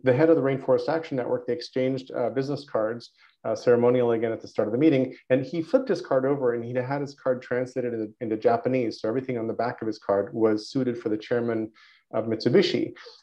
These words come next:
And the chairman of Mitsubishi handed his card over on recycled paper. And he had traveled to Borneo between the two meetings and had seen what was happening on the ground. And he then later resigned from Mitsubishi and joined Rainforest Action Network, and good things happened.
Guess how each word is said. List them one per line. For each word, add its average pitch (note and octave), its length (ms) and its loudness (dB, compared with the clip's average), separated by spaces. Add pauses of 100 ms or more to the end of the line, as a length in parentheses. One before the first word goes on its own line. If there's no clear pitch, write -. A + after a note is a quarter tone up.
And C#3 100 4
the C#3+ 40 4
chairman F#3+ 320 0
of - 60 -2
Mitsubishi D#3 540 0
handed B2+ 280 0
his E3+ 160 0
card C3 220 -2
over A#2+ 340 0 (240)
on C3 140 -2
recycled D3+ 600 -2
paper. - 480 -4
And A#2 100 -10
he C#3+ 160 -2
had C#3+ 160 0
traveled D#3+ 480 2
to C#3 60 -2
Borneo A#2+ 640 0
between - 260 -8
the G#2+ 80 -2
two A2 160 -4
meetings G#2+ 520 -4 (340)
and A#2+ 120 2
had A#2 120 2
seen C#3 260 4
what B2 120 6
was A#2+ 140 4
happening A#2 340 0
on G#2 80 -2
the G#2 80 -2
ground. A2+ 440 0 (220)
And B2+ 120 6
he D#3 160 8
then C3+ 200 4
later B2 220 6
resigned A#2 420 0
from A2 160 -4
Mitsubishi A2 460 -4
and G#2 120 -4
joined A#2 240 2
Rainforest A#2 460 -2
Action A2 280 -4
Network, G#2+ 280 -8
and G2+ 140 -6
good A#2+ 240 0
things A2+ 180 2
happened. G2+ 420 0